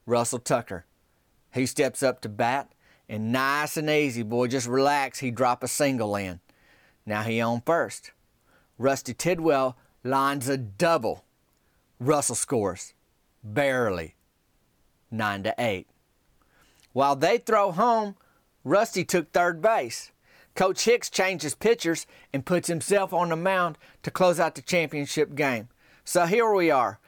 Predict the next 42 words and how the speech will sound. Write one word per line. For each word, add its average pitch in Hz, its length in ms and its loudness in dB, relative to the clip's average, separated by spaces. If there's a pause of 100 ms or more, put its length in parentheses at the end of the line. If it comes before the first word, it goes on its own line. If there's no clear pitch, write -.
(380)
Rusty 196 340 2
Tidwell's 170 480 2
on 147 180 0
third 143 320 2
base. 107 420 -2 (600)
Team 185 260 0
Burger 156 360 2
Shed's 131 380 0
losing 120 360 -2
nine 127 300 0
to 131 120 2
eight 104 300 -2 (180)
in 113 80 -8
the 113 80 -2
la-, 123 280 0
bottom 131 320 2
of 127 80 2
the 120 80 2
last 117 380 0
inning. 101 380 -6 (400)
Coach 156 360 -2
Hicks 147 280 0
is 120 140 -4
now 127 220 0
pitching, 123 560 -2 (220)
and 113 180 -6
all 143 200 4
he 143 100 -4
gotta 135 260 -2
do 131 240 2
is 110 120 -4
get 117 200 0
one 120 260 0
out, 110 320 -4 (480)
and 113 200 -2
game 117 280 -2
over. 104 400 -2 (320)
Uh, 101 260 -2
is 127 220 0
a 120 60 -4
great 110 320 -2
season. 104 560 -4